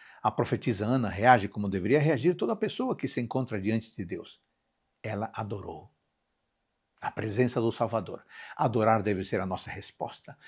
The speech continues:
porque sua obra em nosso favor suscita reconhecimento da nossa pequenez e reconhecimento da sua grandiosidade. E quarta palavra, preparo. No templo,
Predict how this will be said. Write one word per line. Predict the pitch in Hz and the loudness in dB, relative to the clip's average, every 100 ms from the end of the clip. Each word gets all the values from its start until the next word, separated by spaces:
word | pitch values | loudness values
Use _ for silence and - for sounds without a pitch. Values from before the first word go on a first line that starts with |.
| - - | -20 -6
porque | - - | -4 -2
sua | - 107 | -2 0
obra | 120 127 | 2 2
em | 110 | 0
nosso | 110 - | -2 -4
favor | 120 110 131 226 | -4 0 2 2
suscita | - 143 180 175 120 | 0 0 0 0 0
reconhecimento | 107 - 113 - 123 240 131 | -2 0 -2 -2 -2 -2 -2
da | 98 | -2
nossa | 98 101 98 | -2 -4 -6
pequenez | - - 110 165 226 - - _ _ _ _ _ _ _ _ _ _ _ | -8 -6 -2 0 0 -2 -10 _ _ _ _ _ _ _ _ _ _ _
e | 110 | -8
reconhecimento | 98 101 98 101 - 98 92 | -6 -6 -4 -6 -4 -8 -8
da | 82 | -10
sua | 82 110 - - _ | -8 -6 -8 -12 _
grandiosidade. | - 110 95 82 - - - - - | -8 -8 -8 -10 -14 -14 -16 -12 -6
E | 220 | -4
quarta | 269 139 117 | 4 4 6
palavra, | - 139 135 180 - | 2 4 2 0 -6
preparo. | 95 - - - - _ _ _ _ _ _ _ _ - | -6 -4 -6 -8 -16 _ _ _ _ _ _ _ _ -6
No | 117 | -2
templo, | - 151 151 - | 4 4 4 -4